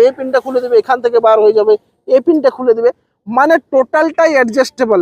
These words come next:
সব আলাদা আলাদা আপনারা রোটারগুলো করতে পারবেন, মানে ছোট ছোট সবজি ক্ষেতের জায়গাতেও আপনারা এটা চালাতে পারবেন। তো বন্ধুরা, সেম এটাও আমি নিয়ে করে এসেছি, সেম অফারের সাথে। রোটার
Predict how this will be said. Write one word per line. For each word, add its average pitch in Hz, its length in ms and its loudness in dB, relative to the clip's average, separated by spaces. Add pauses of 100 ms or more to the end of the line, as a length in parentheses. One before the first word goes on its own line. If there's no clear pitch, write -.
(140)
সব 302 320 -2
আলাদা 254 400 2
আলাদা 269 240 0
আপনারা 240 340 -2 (720)
রোটারগুলো 254 580 0
করতে 247 300 -2
পারবেন, 226 300 0
মানে 254 160 0 (100)
ছোট 277 240 -4 (160)
ছোট 311 180 -2
সবজি 262 440 -2
ক্ষেতের 285 360 -6
জায়গাতেও 226 600 2 (320)
আপনারা 202 400 -2 (600)
এটা 196 180 0
চালাতে 170 400 0
পারবেন। 131 360 -8 (480)
তো - 60 -4
বন্ধুরা, 220 480 0 (420)
সেম 277 340 0 (720)
এটাও 254 280 0
আমি 262 200 0
নিয়ে 240 200 -4
করে 240 240 0
এসেছি, 233 420 -6 (800)
সেম 254 300 2 (120)
অফারের 208 400 0
সাথে। 202 360 -6 (360)
রোটার 180 360 -2